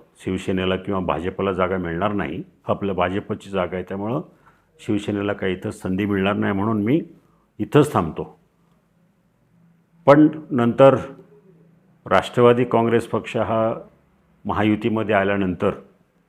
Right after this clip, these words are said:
ही जागेला कुठंतरी आशा निर्माण झाली. माऊलीनं दरम्यानच्या काळात माऊली कटके यांनी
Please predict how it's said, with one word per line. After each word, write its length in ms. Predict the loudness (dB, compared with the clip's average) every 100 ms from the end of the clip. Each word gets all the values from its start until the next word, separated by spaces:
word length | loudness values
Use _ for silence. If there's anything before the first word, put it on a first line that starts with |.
| _ -4
ही 100 | -2
जागेला 440 | 2 2 2 2
कुठंतरी 380 | 0 -2 -6 0
आशा 280 | 0 0 -4
निर्माण 380 | -4 -4 -4 -4
झाली. 300 | -6 -6 -8 -12 _ _ _ _ _ _ _ _ _
माऊलीनं 520 | 0 2 4 4 2 2
दरम्यानच्या 460 | 2 2 0 0
काळात 460 | 2 4 4 2 -4
माऊली 340 | -6 -4 -4
कटके 380 | -6 -10 -6 -4
यांनी 340 | -2 -2 -4